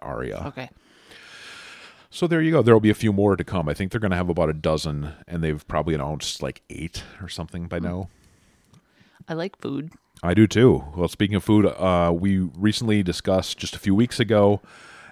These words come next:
Speaker 1: a new restaurant that looked like it was going to be coming to Aria called Cathedral. I think that's how it's pronounced. Don't fucking know. It's out of New York.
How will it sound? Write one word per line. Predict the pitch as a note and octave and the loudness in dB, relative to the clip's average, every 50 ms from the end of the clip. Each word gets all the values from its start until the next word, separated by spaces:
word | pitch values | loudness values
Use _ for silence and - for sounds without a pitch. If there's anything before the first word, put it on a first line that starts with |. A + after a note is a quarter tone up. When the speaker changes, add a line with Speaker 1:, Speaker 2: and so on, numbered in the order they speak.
| _ _ | _ _
Speaker 1:
a | - F#2 | -2 2
new | F#2 G2 F#2+ | 2 4 4
restaurant | F#2+ F#2 F2 - - G2 E2+ F2 E2+ D#2+ - - - | 4 4 2 2 0 0 0 0 0 -2 -6 -10 -6
that | - F2+ D#2+ | -4 -2 -2
looked | E2 F2 - - | 0 -2 0 0
like | F#2 E2+ - | -2 0 0
it | |
was | E2+ D#2 - - | 0 -2 0 0
going | F#2 F2 E2+ | 0 0 0
to | - | 0
be | F#2 E2 | -2 -2
coming | - F#2+ F2 F2 D#2+ | -2 -2 -2 -2 -2
to | - - - | -2 -4 -2
Aria | - E2 F2 F2+ F#2+ G2+ A2 | 2 4 4 6 6 4 2
called | - - - E2+ D#2+ D#2+ D#2+ D#2 - | 0 -2 -2 0 2 2 2 0 -2
Cathedral. | - - E2 - - E2+ D2+ D2 C#2 D2+ D2+ C#2+ D2+ D#2 E2+ F#2+ A2+ C3 B2 - - - - | -6 -8 -8 -6 -4 -4 -4 -4 -2 -2 -2 -2 -2 -2 -2 -4 -4 -4 -6 -8 -12 -18 -16
I | - - | -16 -12
think | - - F2+ F2 | -8 -8 -6 -6
that's | F#2 F2 - | -6 -6 -4
how | - A2 G#2 | -4 -2 -2
it's | G2 - | -2 -2
pronounced. | - B2 A#2 A#2 A2+ A#2 A#2+ A#2+ - - - - _ _ | -4 -4 -2 -2 -2 -2 -4 -4 -8 -12 -16 -20 _ _
Don't | - D#2+ D2 C#2+ - | -4 -4 -4 -6 -6
fucking | - D2 C2+ - D2 D2 C#2+ | -6 -6 -6 -6 -6 -8 -8
know. | C#2 C#2+ C#2+ C#2+ D2 - - _ - - - - - - - _ - | -6 -8 -8 -8 -8 -10 -12 _ -20 -20 -20 -20 -20 -20 -20 _ -8
It's | - G#2+ | -2 2
out | F2+ E2+ | 2 2
of | E2+ E2+ | 2 2
New | E2+ E2+ | 2 2
York. | D#2+ D#2+ E2 E2+ F2+ G2 G2 - - - | 4 4 4 4 4 2 2 0 -6 -20